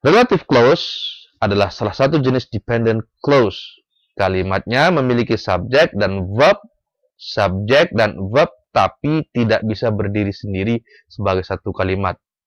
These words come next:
Yang artinya membutuhkan kalimat yang lain agar bisa difahami. That is relative clause.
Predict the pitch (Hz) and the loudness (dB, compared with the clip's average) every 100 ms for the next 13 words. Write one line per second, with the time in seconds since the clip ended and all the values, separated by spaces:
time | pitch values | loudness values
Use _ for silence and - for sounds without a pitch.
0 | _ 95 87 92 92 101 143 160 123 104 | _ -8 -4 -6 -4 -2 0 0 0 -2
1 | 98 98 175 175 156 139 120 117 - 101 | -2 -2 0 0 0 0 0 -2 -4 -2
2 | 120 156 - - _ - 98 104 131 107 | 0 0 -4 -20 _ -2 0 2 2 0
3 | 104 123 104 113 160 - _ _ - 98 | 0 0 0 0 0 -2 _ _ -8 -4
4 | 92 92 87 101 104 117 110 92 92 92 | -2 -4 -4 -6 -4 -6 -6 -6 -4 -4
5 | 92 92 - 101 92 - | -4 -10 -6 -4 -4 -6